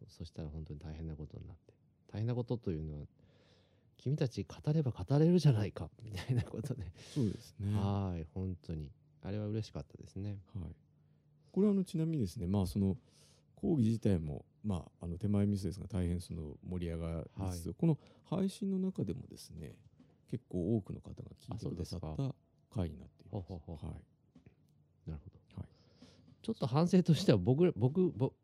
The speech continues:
Speaker 2: 小川さんは結構、あの、学生の言葉を紹介しようとしてたんですが、僕は僕が喋りすぎちゃって、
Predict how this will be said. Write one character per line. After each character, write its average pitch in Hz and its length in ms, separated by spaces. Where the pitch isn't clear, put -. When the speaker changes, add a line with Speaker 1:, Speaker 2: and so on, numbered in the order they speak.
Speaker 2:
小 139 80
川 196 140
さ 202 100
ん - 40
は 190 60
結 190 200
構、 85 280
あ 82 40
の、 80 120
学 82 220
生 95 140
の 92 140
言 87 260
葉 90 80
を 78 100
紹 85 200
介 85 180
し - 120
よ 85 80
う - 20
と - 100
し - 80
て - 80
た - 120
ん - 40
で 85 60
す - 60
が、 - 120
僕 107 220
は 143 60
僕 120 260
が 160 80
喋 147 240
り 147 80
す 139 120
ぎ 101 80
ち - 80
ゃ - 40
っ - 20
て、 139 440